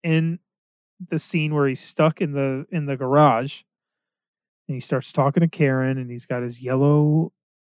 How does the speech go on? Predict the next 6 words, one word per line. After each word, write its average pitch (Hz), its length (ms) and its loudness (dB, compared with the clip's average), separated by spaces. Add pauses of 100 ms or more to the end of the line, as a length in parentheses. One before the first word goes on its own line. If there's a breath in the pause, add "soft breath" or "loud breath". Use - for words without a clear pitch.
(140)
sweater 170 480 4
on, 120 300 -8 (920)
and 170 120 4
then 165 80 6
he 156 120 4
never 156 760 4